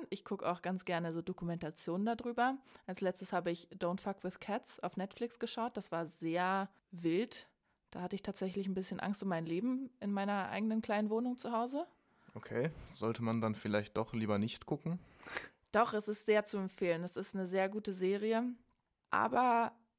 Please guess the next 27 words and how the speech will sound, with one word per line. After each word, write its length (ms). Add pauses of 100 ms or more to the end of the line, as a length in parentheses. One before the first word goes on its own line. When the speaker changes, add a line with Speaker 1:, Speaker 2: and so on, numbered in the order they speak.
(760)
Speaker 1:
es 200
ist 260
schon, 240
also 200
ich 180
fand's 240
schon 180
ein 40
bisschen 220
härter, 420
als 160
einfach 320
nur 400
True 220
Crime 300
Podcast 640
zu 120
hören, 200
weil 120
man 140
tatsächlich 480
ja 80
noch 140
das 180
Bild 280
dazu 340
hatte. 360